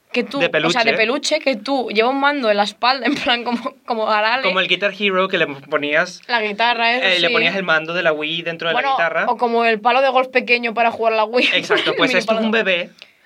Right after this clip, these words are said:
Speaker 2: al que le pones un mando de la Wii
Speaker 1: Que
Speaker 2: por
Speaker 1: además
Speaker 2: la
Speaker 1: se, se
Speaker 2: espalda.
Speaker 1: asemeja al del juego, de hecho.
Speaker 2: Bueno, eh, la idea branding.
Speaker 1: Hombre, claro, pero que imagínate, podría ser un, un bebé en plan cutre.
Speaker 2: Bueno, bueno.
Speaker 1: Bueno, un bebé como el del juego.
Speaker 2: Un bebé y le
Speaker 1: Que
Speaker 2: pones el mando
Speaker 1: como
Speaker 2: por
Speaker 1: si
Speaker 2: la
Speaker 1: fuera la
Speaker 2: espalda.
Speaker 1: Arale,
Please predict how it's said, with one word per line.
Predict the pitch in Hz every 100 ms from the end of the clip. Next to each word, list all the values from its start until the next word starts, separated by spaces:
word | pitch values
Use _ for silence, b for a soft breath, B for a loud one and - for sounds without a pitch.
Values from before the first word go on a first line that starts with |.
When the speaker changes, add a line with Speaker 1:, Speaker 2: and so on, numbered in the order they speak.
| B B
Speaker 2:
al | 170
que | 175
le | 160
pones | 185 170
un | 180
mando | 180 190 202
de |
la | 196
Wii | 190
Speaker 1:
Que | 185
Speaker 2:
por | 277
Speaker 1:
además | 254 277
Speaker 2:
la |
Speaker 1:
se, | 349
se | 381
Speaker 2:
espalda. | 285 -
Speaker 1:
asemeja | 226 226 226
al | 285
del | 233
juego, | 208 233 233
de | 196 208
hecho. | 214 196 196 -
Speaker 2:
Bueno, | 139 127
eh, | 127 127 123 120
la | 123
idea | 123 120 123
branding. | 123 123 123 123 123 _ _ - -
Speaker 1:
Hombre, | 208
claro, | 202 202 196 208
pero | 214
que | 202
imagínate, | 196 185 208 214
podría | 214 208
ser | 220
un, | 233 226
un | 214 208
bebé | 202 196 202
en | 196
plan | 196 185
cutre. | 202 247 208 196 -
Speaker 2:
Bueno, | 139 127 123 120 _ _ -
bueno. | 175 160 127
Speaker 1:
Bueno, | 349 330
un | 320
bebé | 359 339
como | 349 320
el |
del | 269
juego. | 277 214 196
Speaker 2:
Un | 226
bebé | 254 214 220 233
y | 185
le |
Speaker 1:
Que | 165
Speaker 2:
pones | - 190 196
el |
mando | 160 160 165
Speaker 1:
como | 247
Speaker 2:
por | 180
Speaker 1:
si |
Speaker 2:
la | 160
Speaker 1:
fuera | 294 311
la | -
Speaker 2:
espalda. | 262
Speaker 1:
Arale, | 277 254